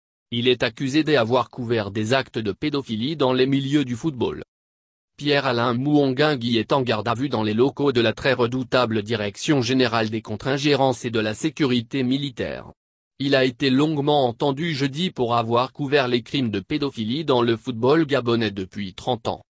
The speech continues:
En décembre dernier, le journaliste français Romain Molina avait publié dans un journal britannique une enquête sur la pédophilie dans le sport au Gabon.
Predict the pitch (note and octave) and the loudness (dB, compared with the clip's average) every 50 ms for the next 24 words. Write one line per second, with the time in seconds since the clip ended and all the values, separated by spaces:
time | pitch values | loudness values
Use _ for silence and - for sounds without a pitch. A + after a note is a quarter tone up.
0 | _ _ _ _ _ _ _ _ _ _ _ - B2+ B2+ B2 A#2 C3 C3+ B2+ - | _ _ _ _ _ _ _ _ _ _ _ 0 2 2 2 2 2 0 0 -2
1 | G#3+ G#3 G3 D3 B2 A#2+ A2+ A2+ A2 G2+ G2+ G2 G2+ G#2 A2 B2+ D3+ F3+ _ _ | -2 -2 -2 -2 -2 -2 -2 -2 -2 -2 -4 -4 -4 -4 -4 -4 -6 -10 _ _
2 | _ - A#2+ A#2+ A#2+ A#2 G#2+ C#3 C3+ C3+ C3+ C3 C3+ D3 C#3+ - - D#3 - - | _ -2 2 4 4 4 4 2 2 2 2 2 2 0 -2 -4 -6 -6 -6 -4
3 | C#3+ C#3+ B2+ - - D#3+ D#3 C#3+ D3 C#3 C#3 C#3 C3 B2+ B2+ B2 C#3 C#3+ C#3 C#3+ | -4 -4 -4 -2 -2 0 0 2 2 2 2 2 2 2 2 0 0 2 2 2
4 | D3 B2+ G#2 G2+ A2 G#2+ - - F3 E3 D#3 C#3+ C#3 A#2+ A#2 C3 C#3 C3+ C3 B2 | 2 2 0 0 -2 -2 -2 -4 -8 -8 -8 -6 -4 -2 -2 -2 0 0 0 0
5 | G#2+ A#2 A2 G#2+ G#2 B2 B2 A#2+ A2+ G2+ A2+ B2 A2+ A2 A#2 A#2 A2+ - G#2 G2+ | 0 0 -2 -2 -2 -4 -2 -2 -2 0 -2 -2 -2 -2 -4 -4 -4 -4 -4 -2
6 | G#2 A#2+ D3+ E3+ D#3+ - - A2 G2+ A#2+ C3 B2+ A#2 D#3 C#3+ C3 A#2+ - C3 A#2 | -2 -2 -2 -4 -4 -6 -6 -2 0 0 0 2 2 2 0 2 0 -2 -4 -4
7 | - D#3 C#3 A#2 A2 A2 - - D3+ C#3+ C#3+ C3 - A#2 G#2+ A#2 C3+ E3 D3+ C#3+ | -4 -4 -4 -4 -4 -4 -4 -4 -4 -4 -4 -4 -4 -4 -4 -4 -2 -2 0 0
8 | C#3 B2 A#2 A2+ - - - E3 D#3 C3 A#2 A2+ C3+ B2 A2+ G#2 D2 | 2 0 0 -2 -4 -2 0 0 0 0 0 0 0 0 0 -4 -8